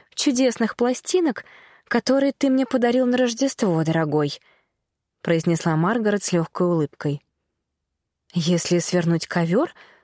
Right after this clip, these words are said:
то можно даже потанцевать". "Разве это будет прилично?" засомневалась Тереза, комкая салфетку. "В конце концов,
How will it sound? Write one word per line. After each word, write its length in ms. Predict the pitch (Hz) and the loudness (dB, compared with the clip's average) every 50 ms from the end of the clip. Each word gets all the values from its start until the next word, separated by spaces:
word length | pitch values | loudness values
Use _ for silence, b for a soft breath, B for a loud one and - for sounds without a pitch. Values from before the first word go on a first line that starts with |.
| b b _ | b b _
то 220 | - - 185 165 165 | -4 -2 0 0 2
можно 440 | 156 160 156 180 277 320 - 349 339 | 0 0 0 0 0 0 0 0 0
даже 320 | 247 170 156 160 185 247 294 | 2 2 0 0 0 -2 -2
потанцевать". 920 | - 349 330 - 262 220 - - - 165 147 143 143 143 185 - - - _ _ _ _ _ _ _ _ _ _ _ _ _ _ _ _ _ _ _ _ _ _ _ _ _ _ _ - | -2 -4 -2 -2 -2 -2 -2 -2 -2 -2 -2 -2 -2 -2 -2 -4 -6 -10 _ _ _ _ _ _ _ _ _ _ _ _ _ _ _ _ _ _ _ _ _ _ _ _ _ _ _ -2
"Разве 560 | 170 170 175 175 180 170 165 165 175 175 175 | 0 0 2 2 0 0 0 0 2 2 0
это 240 | 170 - - 175 160 | 0 0 0 0 0
будет 400 | 160 220 302 - 285 220 - - | 2 0 0 0 -2 -4 -4 -4
прилично?" 760 | - 185 190 196 202 190 170 151 - - - 151 143 143 - _ _ _ _ _ _ _ _ _ _ _ _ _ _ _ _ _ | -2 0 0 2 2 0 0 -2 -2 -2 -2 -2 -2 -2 -4 _ _ _ _ _ _ _ _ _ _ _ _ _ _ _ _ _
засомневалась 800 | - 151 160 - - 175 170 170 165 151 156 151 143 143 143 - | -4 -2 -2 0 2 2 2 2 2 2 2 0 0 -2 -4 -4
Тереза, 560 | - - 165 170 190 233 226 190 170 147 156 b b b b b b | -2 -2 0 0 0 0 0 0 0 -2 -2 b b b b b b
комкая 380 | b - 170 165 - - 165 | b -2 0 0 0 0 -2
салфетку. 760 | 156 - - 180 180 - - 160 147 143 - - - 143 143 _ _ _ _ _ _ _ _ _ _ _ _ _ _ _ _ _ _ | -2 0 -2 -2 -2 -2 -2 -2 -2 -4 -4 -8 -10 -10 -10 _ _ _ _ _ _ _ _ _ _ _ _ _ _ _ _ _ _
"В 120 | - - - | -16 -10 -4
конце 360 | - 185 175 165 - 180 165 | -2 0 0 0 0 -2 -2
концов, 520 | - 175 165 156 - - 160 147 - - | 0 0 -2 -2 -2 -2 -2 -2 -4 -8